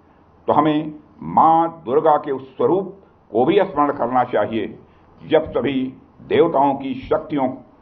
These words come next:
का सम्मिलन हुआ और वह दिव्य शक्ति के रूप में प्रकट हुई। माँ दुर्गा इस बात की प्रतीक है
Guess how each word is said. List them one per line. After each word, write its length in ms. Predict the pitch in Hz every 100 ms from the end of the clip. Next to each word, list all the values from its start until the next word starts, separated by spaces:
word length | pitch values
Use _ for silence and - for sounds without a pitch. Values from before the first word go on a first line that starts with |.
| _ _ _
का 360 | 123 120 113 -
सम्मिलन 500 | - 107 139 175 170
हुआ 460 | 113 104 101 92 - _ _
और 120 | 107
वह 140 | 123 104
दिव्य 380 | - 190 - 160
शक्ति 400 | - 190 - 127
के 160 | 123
रूप 160 | 107 107
में 180 | 104 101 - - _ -
प्रकट 340 | 120 113 -
हुई। 160 | 60 - - _ _ - _ _ - - - -
माँ 220 | 107 139
दुर्गा 300 | 143 156 151
इस 120 | 156
बात 300 | 120 139 147 160
की 60 |
प्रतीक 440 | - 127 160 165 156
है 160 | -